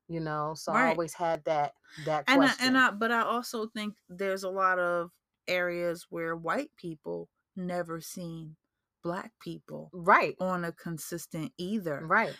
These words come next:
Speaker 2: And that's a whole shock in itself. And even today, there's still so many places that you go that there might be one black person, two black people in the town,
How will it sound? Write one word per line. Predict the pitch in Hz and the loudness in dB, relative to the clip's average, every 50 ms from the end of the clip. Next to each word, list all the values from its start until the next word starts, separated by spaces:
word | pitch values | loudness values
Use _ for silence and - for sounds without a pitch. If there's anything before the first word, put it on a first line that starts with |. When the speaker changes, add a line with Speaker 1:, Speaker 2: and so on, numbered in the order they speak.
| - _ | -8 _
Speaker 2:
And | 175 180 175 170 170 160 | -2 -2 -2 -2 0 0
that's | 165 156 170 220 226 - - | 0 0 0 -2 -4 -2 -2
a | 185 175 | -2 -2
whole | - 196 185 180 180 180 180 | -2 -2 -2 -2 -2 -4 -4
shock | - - - - 196 185 175 180 - _ | -6 -6 -4 0 0 0 0 0 -4 _
in | - 175 175 | -8 -6 -6
itself. | 170 - - - - 247 277 233 190 - | -6 -6 -8 -4 0 2 2 2 0 -2
And | - 190 185 175 | -6 -8 -6 -4
even | 196 247 269 277 226 | -4 -2 0 0 -2
today, | - - 175 160 - - 185 226 - - 262 | -2 -2 -8 -8 -6 -8 -6 -4 -2 -2 -2
there's | 196 185 214 233 226 - | -2 -2 -2 -2 -2 -6
still | - - 285 285 294 277 | -8 -4 -2 -2 -2 -2
so | - - 285 277 | -2 -2 -2 0
many | 302 302 302 311 302 285 | 0 -2 -4 -4 -6 -8
places | 277 - 285 302 320 311 - - 233 214 214 214 220 220 - - - - _ - - - - - _ _ - | -4 -2 -2 -2 -2 -4 -6 -4 -2 -2 0 -2 -2 -4 -8 -12 -16 -18 _ -20 -20 -20 -20 -20 _ _ -10
that | 175 202 202 - 202 202 202 - - _ _ _ _ _ _ _ _ _ _ _ _ _ _ _ _ _ _ _ _ _ _ _ | -4 -2 0 0 0 0 -2 -4 -8 _ _ _ _ _ _ _ _ _ _ _ _ _ _ _ _ _ _ _ _ _ _ _
you | 208 185 226 233 226 | -4 0 2 2 2
go | 180 170 202 196 214 269 302 277 254 233 220 | 2 2 4 6 6 6 6 4 4 2 0
that | 202 214 202 202 190 180 - - _ _ _ | 0 0 0 0 0 -2 -4 -8 _ _ _
there | - 180 175 208 220 226 | -12 -6 -2 0 0 0
might | 202 180 180 196 240 285 - _ | 0 -2 -2 -2 -2 -2 -2 _
be | 349 339 320 | 0 0 2
one | 277 220 202 254 285 - 302 277 | 2 2 0 0 -2 -2 -4 -8
black | - - - 262 - | -8 -10 -10 -8 -4
person, | 269 262 269 - - 254 240 226 - | -2 -2 -2 -2 -2 -2 -2 -2 -4
two | - 294 294 285 | -6 -6 -6 -6
black | 269 277 277 285 - 277 - | -4 -2 -2 -2 -2 -6 -8
people | - 262 247 269 262 247 | -8 -8 -6 -6 -6 -4
in | 247 233 220 | -2 0 0
the | 226 196 | 0 -2
town, | - - - - 185 156 - 175 185 196 196 | -2 -4 0 0 2 2 0 -2 -4 -6 -8